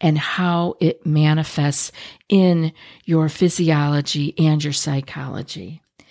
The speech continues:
And this kind of lack of support can help you to feel like you have to suffer in silence, but that's not true. It's just people who don't understand. And so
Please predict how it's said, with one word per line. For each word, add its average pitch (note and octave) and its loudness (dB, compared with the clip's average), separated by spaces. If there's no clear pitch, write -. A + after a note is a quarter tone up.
And F3 2
this A3+ 2
kind G3+ 2
of E3+ 2
lack E3 0
of D#3+ -4
support D#3+ -4
can F3 2
help G#3 -2
you F3+ 2
to D#3+ -2
feel D#3+ 0
like D3 -2
you F3+ 4
have F3 0
to - -6
suffer D#3 -2
in D3 -2
silence, C#3 -4
but - -8
that's C#3+ -2
not - -6
true. - -10
It's - 0
just D#4 0
people G3+ 0
who E3 -2
don't D#3+ -2
understand. C#3+ -2
And F3+ 4
so G3+ 2